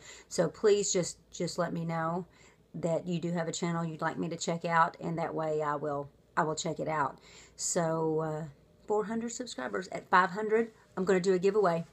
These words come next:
So come on, guys, let's get to five hundred. So anyway, I just wanted to say thank you, and, uh, everybody have a great day. It's cold here in Kentucky. It's freezing.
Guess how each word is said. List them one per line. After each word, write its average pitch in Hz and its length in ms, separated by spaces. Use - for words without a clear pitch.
So 170 280
come 240 120
on, 254 220
guys, - 480
let's 254 260
get 269 140
to 262 80
five 233 260
hundred. 226 380
So 214 840
anyway, 359 480
I 302 60
just 294 180
wanted 294 220
to 247 80
say 208 240
thank 220 360
you, 254 360
and, 190 340
uh, 180 300
everybody 202 400
have 185 160
a 196 40
great 196 340
day. 202 440
It's - 200
cold 233 540
here 233 360
in 220 240
Kentucky. 220 600
It's 214 200
freezing. 185 500